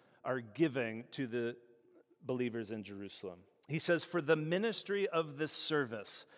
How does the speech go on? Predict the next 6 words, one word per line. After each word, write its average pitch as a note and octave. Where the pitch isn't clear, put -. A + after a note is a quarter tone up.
you F#3
giving D#3+
to E3+
the C#3
Jerusalem C#3
church, -